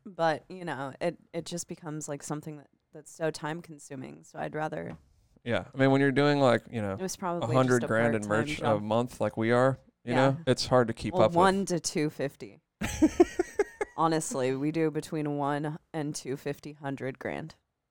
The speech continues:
Speaker 2: Wow.
Speaker 1: Yeah.
Speaker 2: That's a
Speaker 1: So
Speaker 2: lot of
Speaker 1: we're
Speaker 2: merch.
Speaker 1: really just banking on merch. And, you know, when, when we have
Speaker 2: Yeah.
Speaker 1: that many things to send out every month, it gets, like, I, I would just do it around the clock, and I'm still shipping out orders from way back then.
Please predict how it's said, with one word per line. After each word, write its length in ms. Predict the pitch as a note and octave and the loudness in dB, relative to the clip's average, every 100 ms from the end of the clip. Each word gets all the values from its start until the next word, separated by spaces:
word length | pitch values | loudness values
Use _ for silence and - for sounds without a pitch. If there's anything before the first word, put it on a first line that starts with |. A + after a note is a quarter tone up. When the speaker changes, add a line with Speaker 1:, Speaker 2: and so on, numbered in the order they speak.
| _ _ _ _ _ _ _ _ _ _ _ | _ _ _ _ _ _ _ _ _ _ _
Speaker 2:
Wow. 360 | A2+ A2 A#2+ - - _ _ | 4 6 6 2 -10 _ _
Speaker 1:
Yeah. 160 | D3 - | -10 -2
Speaker 2:
That's 160 | A#2+ - | 0 2
a 20 | |
Speaker 1:
So 80 | C3+ | 6
Speaker 2:
lot 120 | B2 | 8
of 60 | A2+ | 8
Speaker 1:
we're 140 | - | 8
Speaker 2:
merch. 60 | F3+ | 6
Speaker 1:
really 340 | F3 F#3 F3+ | 4 4 0
just 360 | F#3 F3+ - - _ | -4 -8 -12 -16 _
banking 720 | F#3 D#3 C3+ D3+ E3 C#3+ C3+ | -12 -6 -4 -4 -4 -4 -4
on 220 | C3 C#3 | -4 -4
merch. 500 | C#3 B2+ G#2+ - - - | -6 -6 -8 -12 -18 -12
And, 160 | D#3 D#3 | -8 -4
you 80 | D3+ | -2
know, 140 | C#3+ | -2
when, 220 | C#3+ C#3+ - | -4 -6 -8
when 380 | E3+ D#3+ D3+ G#2+ | -6 -4 -4 -4
we 120 | E3 | -4
have 200 | E3 E3+ | -2 -4
Speaker 2:
Yeah. 60 | E3+ | -4
Speaker 1:
that 280 | C#3+ C#3+ - | -2 -2 -2
many 220 | D#3 D#3+ D#3+ | -6 -6 -6
things 360 | C#3 D3 E3 | -8 -8 -8
to 120 | - D#3 | -12 -10
send 300 | D3 C#3 C3 | -8 -6 -4
out 240 | B2+ - | -4 -6
every 240 | - D#3 D#3+ | -6 -4 -4
month, 380 | E3 F3 F3 - _ _ _ _ | -2 -4 -6 -18 _ _ _ _
it 180 | E3 - | -6 -2
gets, 320 | F#3+ F3+ - | 2 2 0
like, 240 | - D#3+ E3 | 0 2 4
I, 260 | D#3+ E3+ | 4 4
I 220 | F3 - D#3+ | 2 0 0
would 140 | D#3+ | -2
just 240 | D#3+ - | -6 -8
do 160 | D3+ C#3+ | -6 -4
it 80 | D3+ | -2
around 340 | C#3 C3+ C#3 | -2 -2 -4
the 80 | C#3 | -6
clock, 420 | C3 C#3+ C3 C3 - - | -4 -2 -2 -6 -16 -4
and 120 | D#3+ | -2
I'm 120 | D#3 | -2
still 300 | - E3+ D3+ | -2 -2 -2
shipping 400 | D3 C#3+ D3+ C#3+ | -2 -6 -6 -6
out 160 | C3 - | -8 -8
orders 400 | C#3 C3+ A#2 D3+ | -6 -6 -6 -8
from 240 | - C#3+ | -8 -8
way 160 | C#3 C3 | -6 -8
back 240 | C3 - | -8 -12
then. 160 | - | -12